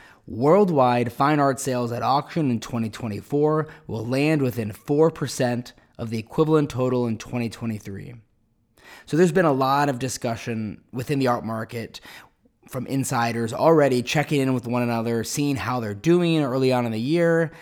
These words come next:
and trying to get a feel for the year ahead. It, it feels like everyone's very interested in how things will go this year, but no one is exactly quite sure. So why do you think sales at auction this year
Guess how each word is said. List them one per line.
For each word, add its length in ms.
and 100
trying 160
to 60
get 160
a 40
feel 460
for 200
the 100
year 240
ahead. 440
It, 220
it 160
feels 240
like 160
everyone's 460
very 320
interested 360
in 100
how 220
things 300
will 80
go 260
this 240
year, 220
but 220
no 300
one 180
is 160
exactly 480
quite 280
sure. 440
So 160
why 220
do 60
you 80
think 180
sales 380
at 80
auction 420
this 240
year 360